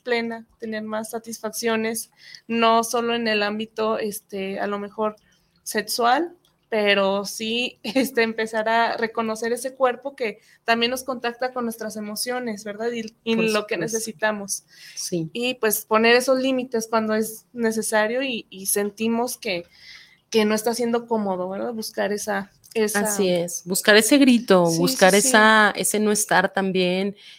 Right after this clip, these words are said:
Speaker 2: eh, sentirnos capaces, probarnos estableciendo límites, también es algo que nos regresa bastante seguridad.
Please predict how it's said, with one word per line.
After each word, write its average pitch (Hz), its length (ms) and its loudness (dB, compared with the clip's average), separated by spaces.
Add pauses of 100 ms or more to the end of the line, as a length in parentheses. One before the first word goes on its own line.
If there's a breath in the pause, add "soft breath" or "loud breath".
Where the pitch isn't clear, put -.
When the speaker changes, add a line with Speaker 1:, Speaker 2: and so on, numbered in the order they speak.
(100)
Speaker 2:
eh, 170 600 -4
sentirnos 190 580 -6
capaces, 180 680 0
probarnos 185 680 2
estableciendo 170 640 -6
límites, 180 560 -4
también 165 260 -4
es 180 180 -6
algo 170 300 -6
que 160 120 -8
nos 156 380 -8
regresa 165 360 -6
bastante 165 440 -8
seguridad. 175 640 -2